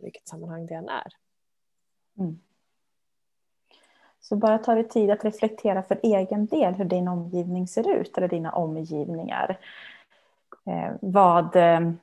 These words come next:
Speaker 2: vad i det supportar det som är viktigt på riktigt? Vad, eh, behöver du förändra, justera i din omgivning för att hjälpa dig ditåt som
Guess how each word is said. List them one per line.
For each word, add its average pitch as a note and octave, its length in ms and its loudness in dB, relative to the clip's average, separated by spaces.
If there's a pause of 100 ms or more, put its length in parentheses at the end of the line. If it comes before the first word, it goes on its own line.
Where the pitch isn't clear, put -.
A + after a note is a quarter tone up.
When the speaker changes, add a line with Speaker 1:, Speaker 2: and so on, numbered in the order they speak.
(340)
Speaker 2:
vad G#3+ 420 6
i E3+ 100 4
det D#3 120 4
supportar - 840 -2 (800)
det F#3 140 4
som F#3 120 -6
är F3+ 40 -4
viktigt - 320 -4
på A#3 80 2
riktigt? - 560 -2 (840)
Vad, D#3 440 4
eh, D3+ 400 2 (520)
behöver E3 300 4
du D3+ 120 2
förändra, D3+ 760 0 (1120)
justera C#3 760 -2 (600)
i F#3+ 80 0
din F#3 140 -2
omgivning F3 760 -2
för F3+ 80 -2
att - 360 -6 (640)
hjälpa E3 440 2
dig D#3+ 100 0
ditåt - 400 -6
som F3+ 260 -2